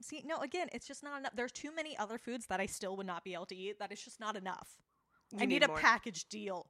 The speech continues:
Speaker 1: devil.
Speaker 2: Right. And, and so that would be, I feel like, too much if I said, "Wouldst thou like be able to consume dairy, tomatoes,
Speaker 1: But
Speaker 2: garlic, onion?" <laughs>
Speaker 1: Basically, to just not have a fucked up stomach,
Speaker 2: Uh, to,
Speaker 1: situ-,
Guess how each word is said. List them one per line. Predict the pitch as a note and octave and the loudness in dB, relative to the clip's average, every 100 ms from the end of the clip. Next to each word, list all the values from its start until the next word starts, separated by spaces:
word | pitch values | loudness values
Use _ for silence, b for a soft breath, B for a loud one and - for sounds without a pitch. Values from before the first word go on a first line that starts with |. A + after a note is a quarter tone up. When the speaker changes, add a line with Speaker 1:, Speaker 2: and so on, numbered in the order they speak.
| - | -4
Speaker 1:
devil. | F#3+ F3 F3+ G3+ | -4 -2 -4 0
Speaker 2:
Right. | G#3+ F3+ E3+ - | 6 6 6 8
And, | C4+ - | 8 8
and | C4+ | 4
so | B3 C4+ A#3+ A3 | 6 6 8 12
that | B3+ A3 | 12 12
would | B3+ | 6
be, | G#3+ G#3+ - | -2 -4 6
I | G#3 G#3+ | 8 8
feel | - G#3+ | 6 0
like, | G3 F#3+ | 0 0
too | - F#3+ | -2 0
much | F3 - | 0 0
if | F#3 | -2
I | F3 F3 | 0 0
said, | - F3 E3 F3 | 0 -2 -2 -4
"Wouldst | F#3 F3+ - | -4 -2 4
thou | E3+ E3 | 4 6
like | E3 E3 - | 2 -2 -4
be | F3 | -2
able | E3 E3 | -2 -2
to | E3 F3 D#3+ | -4 -4 -6
consume | - F#3 - E3+ E3+ - b b b b b - G3 | -6 -6 -2 -2 -4 -10 b b b b b -10 0
dairy, | G3 F3 E3 D#3 - _ _ | 4 6 4 0 -10 _ _
tomatoes, | - G#3+ E3 D3 - - - - _ - | -4 0 0 -2 -6 -8 -12 -14 _ -4
Speaker 1:
But | C#4 | 8
Speaker 2:
garlic, | C4 A3+ F#3 F#3 - | 10 10 8 -2 -2
onion?" | A3 F3+ D#3 F3 - | 0 2 0 -2 6
<laughs> | C4 C#4 E4 | 6 12 12
Speaker 1:
Basically, | A4 - B3+ - - | 12 12 8 4 2
to | A4 | 8
just | A#4 D4 | 8 12
not | E4 C#4 | 12 12
have | C#4+ A#3 | 12 8
a | |
fucked | A#3+ - C4 G#3 B3 | 8 8 8 8 6
up | F#3+ | 2
stomach, | - F#3+ F3 | 2 2 4
Speaker 2:
Uh, | A#3+ | 2
to, | |
Speaker 1:
situ-, | G#3+ A3+ A#3 F#3 | 6 4 4 -2